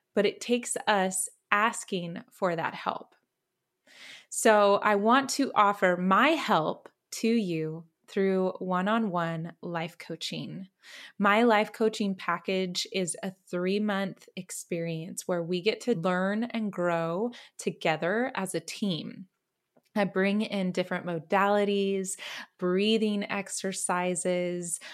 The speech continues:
We do little meditations. I pull cards, but mostly this is the time for you to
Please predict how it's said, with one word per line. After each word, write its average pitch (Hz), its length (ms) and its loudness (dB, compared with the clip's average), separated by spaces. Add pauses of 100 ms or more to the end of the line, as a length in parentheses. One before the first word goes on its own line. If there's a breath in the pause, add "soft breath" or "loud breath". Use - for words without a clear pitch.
(120 loud breath)
We 185 500 0
do 185 280 0
little 180 300 4
meditations. 202 1160 0
I 180 200 2
pull 165 360 -2
cards, 214 720 2
but 196 200 2
mostly 254 880 0 (300 loud breath)
this 220 220 2
is 269 240 -2
the 285 120 -2
time 175 760 -6
for 180 360 0
you 175 580 -4 (120)
to 175 480 -2